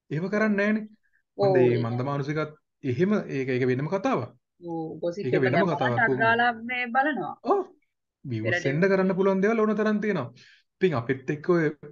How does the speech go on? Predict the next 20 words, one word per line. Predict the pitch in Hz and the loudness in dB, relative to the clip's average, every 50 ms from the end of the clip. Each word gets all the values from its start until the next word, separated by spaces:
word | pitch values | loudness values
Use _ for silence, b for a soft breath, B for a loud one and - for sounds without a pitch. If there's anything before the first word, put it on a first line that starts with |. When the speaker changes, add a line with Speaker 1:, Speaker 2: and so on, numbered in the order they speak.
| - _ - | -20 _ -2
Speaker 1:
ඔය | 147 151 165 | 0 2 2
ම-, | 147 127 123 123 - - - - | 2 2 0 0 -2 -4 -10 -12
දන්නවනේ | - 120 110 107 117 151 196 233 254 247 | -6 -4 -2 0 0 0 0 2 2 2
අර | 233 220 196 190 175 165 | 0 0 0 0 0 0
මේ, | 156 151 147 | -2 -4 -4
මේ | 139 135 131 127 127 139 - - _ _ _ _ | -4 -2 -2 -2 -4 -6 -8 -16 _ _ _ _
කියන්න | _ - 123 117 120 139 170 180 | _ 0 2 2 2 2 4 4
ඕන | 190 170 151 151 | 4 4 4 4
නම් | 185 196 139 | 2 2 2
විව්ස් | 123 120 117 - 139 | 2 0 -2 -2 -4
එනවා | 127 131 143 | -2 -2 0
නම් | 170 202 190 | -2 -2 0
කවුරු | 170 156 147 165 185 | 0 0 0 0 0
හරි | 185 | 0
ප්‍රසිද්ධ | 160 135 123 139 143 147 | 0 -2 -2 -2 -6 -4
චරිතයක් | 151 156 151 156 151 165 165 165 - | -2 -2 -2 -2 -2 -2 -4 -2 -2
අරගෙන | 170 170 170 202 247 226 | -2 0 0 0 -2 0
පොරට | 202 185 185 208 202 | -2 -2 0 0 -2
ගහන්න | 202 180 220 233 233 240 | -2 -2 -2 -4 -4 -4
තියෙන්නේ. | 269 262 254 190 135 117 107 107 | -4 -4 -4 -4 -4 -4 -6 -10